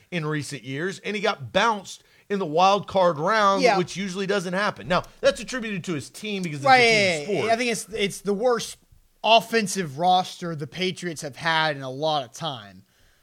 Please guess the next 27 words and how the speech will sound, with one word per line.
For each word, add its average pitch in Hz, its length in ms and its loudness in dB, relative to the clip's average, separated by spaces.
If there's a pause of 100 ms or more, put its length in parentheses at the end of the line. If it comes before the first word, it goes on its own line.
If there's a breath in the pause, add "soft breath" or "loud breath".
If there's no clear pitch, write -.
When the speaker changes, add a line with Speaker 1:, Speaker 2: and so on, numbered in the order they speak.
(140)
Speaker 2:
Um, 160 680 0 (300)
and 165 400 -4
Monsoon 165 380 -6
says 147 100 -12
this 156 120 -12
is 135 60 -14
a 143 40 -14
good, 135 220 -12
good 165 420 -12
poll 160 200 -6
question. 139 420 -14
And 170 340 -10
we've, 240 280 -4
we've 202 220 -10
talked 202 280 0
about 180 240 -2
this 156 100 -12
some, 175 320 -4
especially 165 460 -8
after, 156 400 -6 (260 soft breath)
uh, 147 100 -6
what, 151 240 -6
Stephen 175 340 -8
A. 165 100 -8
Smith 170 400 -6
said 165 240 -2
it 160 180 -4